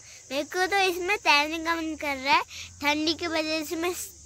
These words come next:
इसमें तैर नहीं पा रहा हूँ। मेरी दीदी झील में पत्थर फेंक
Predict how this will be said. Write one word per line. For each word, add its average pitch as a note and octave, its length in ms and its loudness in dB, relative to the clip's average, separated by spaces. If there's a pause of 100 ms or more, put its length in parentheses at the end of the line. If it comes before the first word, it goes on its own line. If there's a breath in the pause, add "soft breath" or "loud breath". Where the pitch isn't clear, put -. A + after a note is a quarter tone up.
(180)
इसमें E4+ 380 -2
तैर D#4+ 340 4
नहीं D#4+ 160 -2
पा G#3+ 260 -4
रहा F3 120 -8
हूँ। E3+ 220 -12 (1300)
मेरी D4+ 260 6
दीदी E4 380 0
झील D#4 280 -2
में E4 140 2
पत्थर D#4+ 420 0
फेंक C4+ 360 4